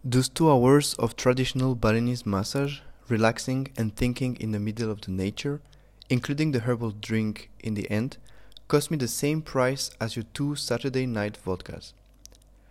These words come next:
Three years ago, I just quitted a lifestyle that was intoxicating me instead of empowering me.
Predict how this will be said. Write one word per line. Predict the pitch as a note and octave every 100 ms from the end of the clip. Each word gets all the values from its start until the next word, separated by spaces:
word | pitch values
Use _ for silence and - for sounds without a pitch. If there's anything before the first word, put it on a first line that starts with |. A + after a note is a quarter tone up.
| - _ - -
Three | - C#3+
years | E3 E3+
ago, | B2+ G#2+ G2+ - - - -
I | B2+
just | B2+ D#3+ -
quitted | - C3+ C3+
a | A2+
lifestyle | A2 C3 - - G2+ G2 - - -
that | A#2 A#2
was | A#2+ A#2+ - -
intoxicating | B2 A2+ - - C#3+ C#3 C3 C#3 C#3 B2+ A2+
me | F#2+ F#2+ -
instead | A2+ C3 B2
of | A2+
empowering | B2 A2 - B2 A2+ G2+ F2+
me. | -